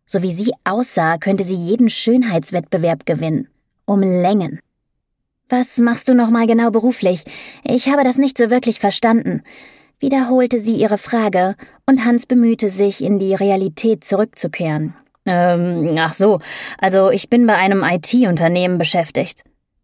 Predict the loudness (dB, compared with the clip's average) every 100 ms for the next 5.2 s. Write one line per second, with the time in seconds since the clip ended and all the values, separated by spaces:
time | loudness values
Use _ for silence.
0 | _ _ _ _ _ _ _ -4 -2 -2
1 | -4 -4 -2 -4 -2 -4 0 2 2 -2
2 | 0 0 0 0 0 2 0 -2 0 0
3 | 0 -6 -20 -20 -4 -2 0 0 0 0
4 | -2 -6 -6 -4 -6 -8 -8 -4 -4 -2
5 | -4 -4